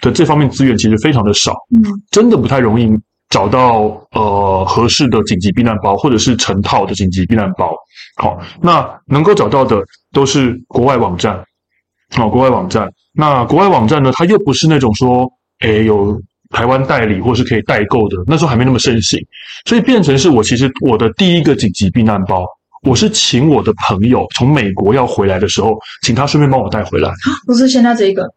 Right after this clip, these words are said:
Speaker 1: 不是，不是。其实我的第一个避难包是美国带回来的。
Speaker 2: 嗯。
Speaker 1: 而且当时呢，呃，我朋友他还问了我很仔细说，这个东西里面到底有哪些物品？好，有哪些物品？因为他说他到时候要去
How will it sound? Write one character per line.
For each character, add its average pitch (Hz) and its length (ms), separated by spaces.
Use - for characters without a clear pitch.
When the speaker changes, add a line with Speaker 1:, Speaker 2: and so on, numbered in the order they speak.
Speaker 1:
不 107 100
是， 110 240
不 127 60
是。 117 180
其 131 140
实 143 80
我 139 80
的 113 80
第 123 120
一 143 40
个 127 60
避 127 120
难 120 160
包 110 120
是 127 100
美 113 140
国 101 140
带 101 160
回 - 140
来 - 80
的。 - 140
Speaker 2:
嗯。 254 160
Speaker 1:
而 170 80
且 170 80
当 175 200
时 135 220
呢， 123 240
呃， 120 220
我 110 140
朋 131 160
友 151 120
他 131 120
还 113 320
问 180 180
了 135 100
我 107 140
很 104 200
仔 107 200
细 131 200
说， 120 300
这 175 100
个 160 80
东 147 220
西 143 160
里 135 160
面 120 100
到 127 160
底 110 100
有 107 120
哪 101 120
些 101 240
物 123 140
品？ - 220
好， 98 240
有 127 80
哪 131 120
些 117 140
物 139 160
品？ 104 220
因 156 100
为 185 140
他 160 200
说 151 140
他 147 80
到 147 160
时 127 80
候 123 80
要 123 60
去 127 120